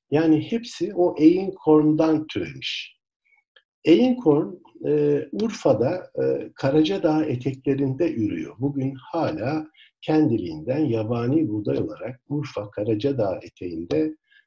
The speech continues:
e, einkorn dünyada orada, e, çıkıyor. Ve bugün einkorn üzerine, e, özellikle laboratuvarlarda çok ciddi araştırmalar yapılıyor. Onları,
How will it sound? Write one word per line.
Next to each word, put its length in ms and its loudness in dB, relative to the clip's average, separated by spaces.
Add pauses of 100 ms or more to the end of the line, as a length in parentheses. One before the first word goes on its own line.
e, 100 -4
einkorn 800 0
dünyada 640 0
orada, 500 -2 (120)
e, 40 -2 (1040)
çıkıyor. 540 -2 (720)
Ve 180 4
bugün 380 2
einkorn 720 4
üzerine, 720 2 (140)
e, 260 -2 (220)
özellikle 500 -2
laboratuvarlarda 960 0
çok 260 -12
ciddi 340 -4
araştırmalar 840 0
yapılıyor. 540 -12 (380)
Onları, 580 2